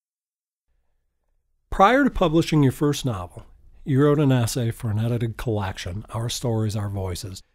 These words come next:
in which you reflected on your experiences as a student in high school and then later in college. I'd like to talk about that essay if we could, because I think it provides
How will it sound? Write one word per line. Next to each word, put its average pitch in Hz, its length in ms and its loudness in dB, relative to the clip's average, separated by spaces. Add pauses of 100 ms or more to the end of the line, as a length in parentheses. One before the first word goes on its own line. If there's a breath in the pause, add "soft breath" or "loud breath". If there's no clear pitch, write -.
(160)
in 151 160 6
which 160 220 6
you 160 80 4
reflected 147 640 2 (100)
on 127 300 4
your 117 180 2
experiences 113 880 -2 (140)
as 120 160 -6
a 120 40 -4
student 127 440 2
in 120 100 -4
high 135 240 0
school 156 460 2
and 117 140 -2
then 117 120 2
later 117 280 2
in 104 120 0
college. 98 520 -8 (380)
I'd 143 120 2
like 226 180 4
to 254 80 0
talk 180 220 4
about 139 200 0
that 123 120 2
essay 127 300 2
if 110 140 -4
we 117 80 -6
could, 104 260 -6
because 113 480 -2 (220)
I 117 80 -4
think 165 260 0
it 196 60 -6
provides 135 560 0